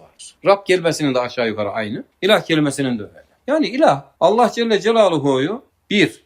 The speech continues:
ilah olarak kabul eden bir kimse. "La ilahe illallah. Allah'ım, Allah'ım senden başka ilah yoktur. Ben senin ilahlığına göre yaşayacağım." diye söz veriyor. Bu sözü verirken şu yedi manayı da hatırlaması gerekiyor. Bir,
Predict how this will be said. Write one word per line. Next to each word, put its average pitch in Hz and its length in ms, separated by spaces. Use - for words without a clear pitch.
ilah 180 260
olarak 139 380
kabul 147 280
eden 156 320
bir 160 160
kimse. 135 360
"La 165 140
ilahe 143 340
illallah. 147 480
Allah'ım, 147 560
Allah'ım 160 380
senden 170 320
başka 160 220
ilah 170 280
yoktur. 175 300
Ben 196 360
senin 190 340
ilahlığına 190 580
göre 190 240
yaşayacağım." 139 580
diye 214 120
söz 165 280
veriyor. - 360
Bu 233 100
sözü 196 320
verirken 208 540
şu 196 140
yedi 190 260
manayı 165 500
da 202 120
hatırlaması 117 520
gerekiyor. 82 400
Bir, 135 360